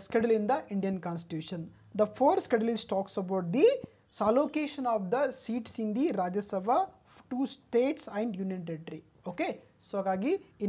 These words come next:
ನಾಲ್ಕನೇ ಅನುಸೂಚಿ ನಿಮ್ಗೆ ಗೊತ್ತಿರಬೇಕಾಗತ್ತೆ. ಇದು ರಾಜ್ಯಸಭೆಗೆ ಒಂದು ಸ್ಥಾನಗಳ, ಅಂದ್ರೆ especially ರಾಜ್ಯ ಮತ್ತು ಕೇಂದ್ರಾಡಳಿತ ಪ್ರದೇಶಗಳ ಸ್ಥಾನಗಳನ್ನ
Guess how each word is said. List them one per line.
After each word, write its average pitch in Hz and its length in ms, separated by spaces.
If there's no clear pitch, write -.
ನಾಲ್ಕನೇ 247 360
ಅನುಸೂಚಿ 214 400
ನಿಮ್ಗೆ 190 160
ಗೊತ್ತಿರಬೇಕಾಗತ್ತೆ. 175 680
ಇದು 233 100
ರಾಜ್ಯಸಭೆಗೆ 233 680
ಒಂದು 196 180
ಸ್ಥಾನಗಳ, 202 460
ಅಂದ್ರೆ 196 180
especially 220 420
ರಾಜ್ಯ 196 300
ಮತ್ತು 202 200
ಕೇಂದ್ರಾಡಳಿತ 196 500
ಪ್ರದೇಶಗಳ 190 360
ಸ್ಥಾನಗಳನ್ನ 180 440